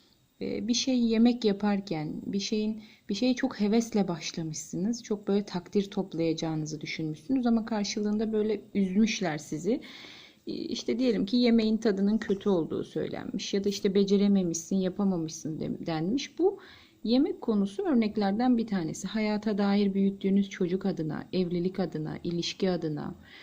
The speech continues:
yaptığınız iş adına takdir göreceğinize eleştiri görmüşsünüz ve bunun neticesinde orada bir kopuş olmuş.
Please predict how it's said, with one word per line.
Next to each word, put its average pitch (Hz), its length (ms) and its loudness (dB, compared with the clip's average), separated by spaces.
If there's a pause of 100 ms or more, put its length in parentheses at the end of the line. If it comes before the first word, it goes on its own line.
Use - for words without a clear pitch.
(380)
yaptığınız 214 600 0
iş 233 280 0
adına 190 400 -2
takdir 214 400 0
göreceğinize 175 640 0
eleştiri 185 560 0
görmüşsünüz 175 680 -2
ve 196 160 0
bunun 254 240 8
neticesinde 208 760 2
orada 240 280 2
bir 247 100 0
kopuş 233 400 0
olmuş. - 600 -4